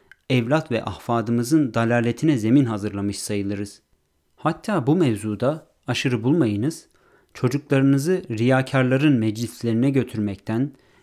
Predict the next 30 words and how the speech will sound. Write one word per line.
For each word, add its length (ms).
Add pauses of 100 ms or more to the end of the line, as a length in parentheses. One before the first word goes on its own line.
(100)
ve 80
mürai 560
bir 100
ilahiciyi 800
dinletmektense 1080 (480)
dinin 340
ciddi 400
bir 240
iş 160
olduğunu, 600 (340)
azamet 460
ve 140
vakarının 640
bulunduğunu 580
anlatabilme 580
açısından 720 (360)
bu 140
ciddi 460
ve 120
vakur 380
dini 320
havayı 320
ifade 500
edebilen 580 (120)
herhangi 540
bir 160
düşünürle 480
tanıştırılmasını 920
tavsiye 460
ederim. 380